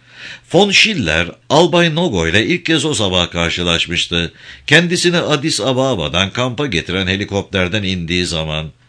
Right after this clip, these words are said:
Adam hakkında hiçbir bilgisi yoktu. Yalnızca Helm'in onu seçtiğini ve çalışmasından memnun kaldığını biliyordu. Ama Von Schiller pek de o kadar memnun değildi.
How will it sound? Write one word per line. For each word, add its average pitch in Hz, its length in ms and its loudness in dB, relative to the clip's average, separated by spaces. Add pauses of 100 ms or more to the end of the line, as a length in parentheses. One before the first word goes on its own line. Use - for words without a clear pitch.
(140)
Adam 170 260 0
hakkında 151 320 -4
hiçbir 143 440 -2
bilgisi 92 400 -2
yoktu. 78 560 -4 (400)
Yalnızca 107 640 2
Helm'in 87 380 2
onu 127 260 -4
seçtiğini 82 680 0
ve 110 120 0
çalışmasından 131 760 -2
memnun 113 420 -4
kaldığını 92 540 0
biliyordu. 78 640 -2 (560)
Ama 190 300 4
Von 180 160 2
Schiller 95 520 2
pek 165 240 2
de 160 40 0
o 147 120 0
kadar 143 280 0
memnun 107 520 -2
değildi. 80 560 0